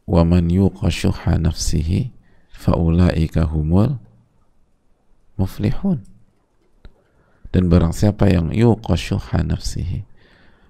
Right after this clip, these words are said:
barang siapa yang dijaga, dilindungi dari sifat pelit kikir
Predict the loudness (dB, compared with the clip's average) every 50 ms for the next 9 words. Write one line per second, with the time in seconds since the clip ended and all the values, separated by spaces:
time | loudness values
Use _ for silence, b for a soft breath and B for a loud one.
0 | b b b 2 2 2 2 0 0 0 0 0 0 0 2 2 4 2 2 0
1 | -4 -8 -8 -4 -2 0 0 0 0 0 0 -2 -4 -6 -8 -8 -8 -8 -8 -12
2 | -16 _ _ _ _ _ _ _ _ _ _ -2 2 4 4 4 4 2 0 0
3 | 0 0 0 -2 -2 -4 -6 -8 -10 -14 -20 -20 _ _ _ _ _ _ _ _
4 | _ _ _ _ _ b b b b b b b b b b b b b b b
5 | -2 4 6 6 8 8 6 4 2 2 0 -2 -2 -2 -2 -2 -2 -4 _ -4
6 | -2 0 2 2 2 0 0 -4 -10 -10 -10 -10 -10 -8 -2 0 2 2 2